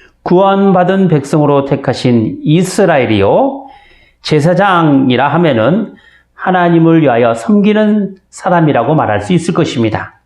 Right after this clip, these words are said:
그런 점에서 우리의 감사와 찬양이 있다고 한다면 멸망받을 세상 속에 우리를 버려두지 아니하시고 우리를 부르시고 택하시고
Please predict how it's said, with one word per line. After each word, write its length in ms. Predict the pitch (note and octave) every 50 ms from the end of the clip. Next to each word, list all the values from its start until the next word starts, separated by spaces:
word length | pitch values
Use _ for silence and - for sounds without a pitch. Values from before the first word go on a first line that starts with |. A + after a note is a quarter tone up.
| _ _ _ _ _ _ _ _ _ _ _ _ _ _ _ _ _ _ _ _ _ _ _ _ _ _ _
그런 220 | - F#3+ A#3 B3+
점에서 760 | B3+ B3+ G#3+ F#3+ E3 - - C3+ A2+ G2 F2+ - - - - - _ _ _ _ _ _
우리의 400 | - A#2+ A#2+ B2 B2 A#2+ A#2+ A#2
감사와 520 | A#2 - B2 B2 A#2+ - C3+ B2 A#2 B2 A#2+
찬양이 360 | - - G3 F#3+ F3+ E3+ E3
있다고 300 | D#3 D#3+ - D3 C3+ D3+
한다면 840 | E3+ F3 D3+ C3 A2 G2+ G2 F2+ E2+ F#2 B2+ F#3+ B3 C4+ C4 C#4 - - _ _ _ _ _ _ _ _ _ _ _ -
멸망받을 880 | D3 C#3+ D3 E3+ G3 G3+ A3+ A#3 A#3 A3 G#3 F#3+ F3+ G3 G3 F#3+ F#3+
세상 340 | F#3 - F#3 D#3+ F#3 F#3 F3+
속에 680 | E3+ - E3+ E3 E3+ F3 F3 F3 F3+ F3 F3+ - - _
우리를 680 | - A2 G#2+ G#2+ A2 B2 D#3 F#3+ A3+ C4+ C4+ C4+ - - _ _ _ _ _ _ _ _ _
버려두지 580 | - - - B2+ C#3 C#3+ B2 C3 C3 C3+ D#3 -
아니하시고 1000 | - - G#2+ A2 B2+ E3+ E3+ E3+ - C3+ A2 G2 F2 G#2 F#3 B3 C4+ - - - _ _ _ _ _ _ _ _ _ _ _ _ _ _
우리를 320 | - A3 C4 C4 C#4 C#4 C#4
부르시고 720 | C#4 F#3 F#3 F3+ - - F3 C3 B2+ A2 A2 - - - -
택하시고 1040 | - B3 B3 - C4+ B3 B3+ - - D3+ C#3 B2 C#3 F3 A3 A#3+ - - - -